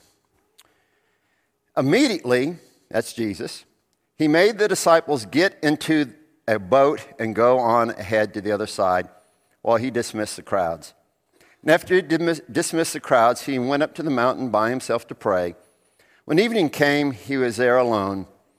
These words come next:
But by this time, the boat, battered by the waves, was far from the land, for the wind was against them. And early in the morning, he came walking towards them on the sea.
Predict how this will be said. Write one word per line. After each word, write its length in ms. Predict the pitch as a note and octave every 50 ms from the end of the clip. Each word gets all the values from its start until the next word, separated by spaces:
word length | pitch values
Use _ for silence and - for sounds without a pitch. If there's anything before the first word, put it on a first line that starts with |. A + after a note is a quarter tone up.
| _ _ _
But 160 | - G#2 G2 G2+
by 220 | A#2 C3+ C#3 C#3+
this 200 | C3+ C#3+ - -
time, 380 | - C3 B2+ B2+ B2+ C3 B2+ A#2
the 80 | A2+
boat, 580 | G#2 G2+ A#2 A#2+ B2+ B2+ - - A2 G#2 - G2
battered 320 | G#2+ B2 C3+ C3+ C#3+ C3+
by 160 | A#2 B2+ C3+
the 100 | C3+ C3
waves, 420 | A#2 G#2 G#2+ G#2 G#2 G#2 G#2+ F#2+ -
was 120 | F#2 -
far 420 | - - G#2 G#2 G#2 G#2+ G#2+ G#2+ G#2+
from 220 | - - G#2 G#2
the 80 | G2+ G2
land, 460 | G2 G2+ G2 F#2+ F#2 F2+ E2+ E2 D#2+ _ _ _ _ _ _ _ _ -
for 80 | G#2
the 60 | G#2+
wind 300 | G2+ G#2+ A#2 A#2+ C3 B2+
was 100 | A#2 G2+
against 400 | G2+ G2 G2+ A2 A2+ G#2+ - -
them. 220 | - F2 D#2+ F2 - _ _ _ _ _ _ _ _ _
And 140 | - G#2+ A2+ -
early 300 | C3 C3+ D3+ D#3 D#3+ D#3+
in 80 | D3 D3
the 60 | C#3
morning, 440 | C#3 C#3 C#3 C3+ B2 G#2+ F#2+ F2 E2 - _ _ _ _ -
he 80 | A#2+
came 280 | - - C3+ C3+ B2+ A#2+
walking 460 | A#2 A#2 B2+ C3+ C3 - C3+ A#2+ G2+
towards 360 | - - A#2+ A#2+ A2+ G#2+ G2+
them 260 | G#2 G#2+ G2+ G#2 G#2+
on 160 | - G#2 G#2 G#2+
the 80 | G2
sea. 460 | - - - A2+ A2 G2 F2+ E2+ D#2+